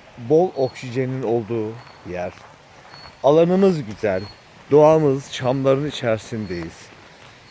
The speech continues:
Yerimiz muhteşem. Uçurumlarımız muhteşem, görüyorsunuz. Yine aşağıda böyle, e,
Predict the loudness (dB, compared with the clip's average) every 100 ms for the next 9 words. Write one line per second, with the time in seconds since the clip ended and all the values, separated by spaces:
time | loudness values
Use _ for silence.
0 | -10 0 4 4 4 2 2 0 0 -2
1 | -4 -2 -2 -4 -10 -20 -20 -6 -6 -2
2 | 2 4 4 4 4 4 2 0 0 -2
3 | -2 -6 -2 -2 0 -2 2 0 -2 -6
4 | -8 -8 -16 -18 -18 -18 -20 -8 -2 -2
5 | -2 -2 0 2 4 4 4 4 2 0
6 | -4 -16 -20 -20 -20 -20 -20 -12 -4 0
7 | 0 0